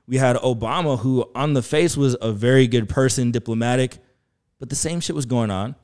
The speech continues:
And then when Bush was president, the same shit was going on. When Clinton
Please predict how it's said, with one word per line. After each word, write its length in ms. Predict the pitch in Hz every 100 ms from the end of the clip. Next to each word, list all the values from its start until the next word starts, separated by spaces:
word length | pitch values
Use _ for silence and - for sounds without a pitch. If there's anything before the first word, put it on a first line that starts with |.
| _
And 120 | 117
then 160 | 127 127
when 160 | 123 101
Bush 200 | 143 -
was 120 | -
president, 360 | 120 107 113
the 60 | -
same 220 | - 135
shit 100 | 156
was 100 | 139
going 220 | 101 98
on. 260 | 85 92 113
When 140 | 110
Clinton 420 | 104 160 175 139